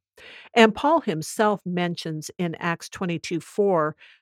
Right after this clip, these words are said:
that he hunted down wi-, women also, like this is evidence of his barbarity. What is very clear is that he is not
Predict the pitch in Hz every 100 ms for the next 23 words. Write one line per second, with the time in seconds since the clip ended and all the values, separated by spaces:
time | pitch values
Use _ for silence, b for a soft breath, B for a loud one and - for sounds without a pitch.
0 | - 185 170 - 202 165 190 175 180 160
1 | 165 156 160 170 - 170 202 175 165 -
2 | 180 170 170 160 165 165 - - 175 -
3 | - 180 175 170 156 - 160 - 156 151
4 | 190 165 165 160 160 147 156 170 _ _
5 | _ _ _ _ _ _ _ _ _ _
6 | 220 269 - 233 214 202 226 254 240 -
7 | 170 160 - 170 - 175 - 196 170 190
8 | 180 180 -